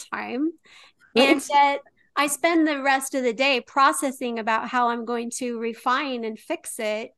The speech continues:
Speaker 1: but I don't then share it on Facebook. And I,
Speaker 2: <laughs>
Speaker 1: I really appreciate that about you because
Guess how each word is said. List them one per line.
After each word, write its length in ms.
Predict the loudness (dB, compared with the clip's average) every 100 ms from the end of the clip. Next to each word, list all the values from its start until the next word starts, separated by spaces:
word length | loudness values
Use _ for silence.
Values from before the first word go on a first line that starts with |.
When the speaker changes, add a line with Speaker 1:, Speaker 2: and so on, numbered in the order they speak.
| _ _ _ _ -16
Speaker 1:
but 380 | -8 0 2 2
I 140 | 0
don't 320 | 0 -2 -4
then 440 | -4 -2 -2 -6 -12 _ _ _ _ _ -18
share 340 | -2 0 2
it 80 | 0
on 160 | -2 -2
Facebook. 520 | -4 -4 -4 -4 -4 -4
And 260 | -2 4 6
I, 140 | 6 4
Speaker 2:
<laughs> 240 | -2 -2 -4 _ _ _ _ _
Speaker 1:
I 80 | 2
really 320 | 4 6 6 4
appreciate 460 | 2 -2 2 2 4
that 160 | 4 4
about 280 | 2 0
you 200 | -2 -4
because 680 | -4 -6 -2 0 2 0 -4